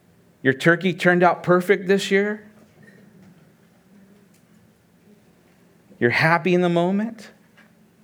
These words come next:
If that's you this morning, praise the Lord.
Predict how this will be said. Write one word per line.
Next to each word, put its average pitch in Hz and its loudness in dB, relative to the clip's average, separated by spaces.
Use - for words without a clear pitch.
If 131 -2
that's 170 0
you 180 2
this 196 0
morning, 208 0
praise 151 2
the 180 0
Lord. 247 -4